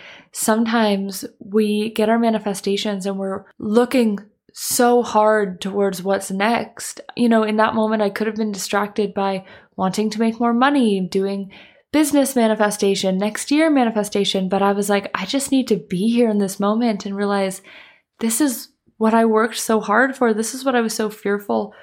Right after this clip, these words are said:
would never get to happen, and now I'm here." So that was just the most amazing trip.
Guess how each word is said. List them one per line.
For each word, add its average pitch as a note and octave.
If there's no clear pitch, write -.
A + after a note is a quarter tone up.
would G#3
never G3+
get A3+
to G3+
happen, G#3
and F#3
now F#3+
I'm F#3
here." F#3+
So A3+
that A#3
was A3+
just C#4
the A#3
most G#3
amazing F#3
trip. F#3+